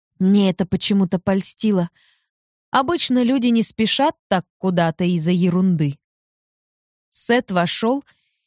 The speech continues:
и пока я варила ему кофе, успел приметить мои чемоданы, уже набитые вещами.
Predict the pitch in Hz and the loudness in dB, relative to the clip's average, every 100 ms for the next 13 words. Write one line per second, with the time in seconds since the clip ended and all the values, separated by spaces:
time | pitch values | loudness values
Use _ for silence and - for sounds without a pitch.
0 | _ 220 254 262 330 311 247 247 233 240 | _ -2 -2 0 0 2 2 0 0 0
1 | 214 196 202 190 165 - 233 294 339 - | 0 0 2 0 -2 -2 -2 0 -4 -4
2 | 214 196 - 240 233 208 196 196 208 226 | -2 -4 -2 0 0 -2 -2 0 0 -2
3 | - 214 196 190 175 - 156 151 156 196 | -4 -4 -2 -2 -2 -4 -2 -2 0 -2
4 | 240 254 233 175 170 156 147 151 180 175 | 0 -2 -2 -2 -2 -2 -4 -4 -4 -2
5 | 165 160 156 - 147 139 135 | -4 -4 -6 -6 -4 -6 -8